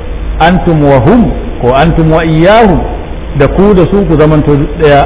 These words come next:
sawa, duk ɗaya fil kufri, cikin kafirci. Tunda wannan shine haƙiƙanin halin su, fala tattakhizu minhum awliya,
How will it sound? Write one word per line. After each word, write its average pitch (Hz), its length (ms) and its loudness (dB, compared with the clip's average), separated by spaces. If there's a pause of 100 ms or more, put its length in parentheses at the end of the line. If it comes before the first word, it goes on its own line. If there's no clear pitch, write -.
(160)
sawa, 135 280 2 (240)
duk 156 240 -2
ɗaya 147 400 2
fil 139 160 -2
kufri, 143 320 -2
cikin 120 260 -4
kafirci. 113 560 -4 (1800)
Tunda 262 300 2
wannan 202 360 2
shine 175 300 0
haƙiƙanin 139 580 -2
halin 131 460 0
su, - 220 -6 (1160)
fala 143 240 2
tattakhizu 143 600 0
minhum 131 340 2
awliya, 135 460 2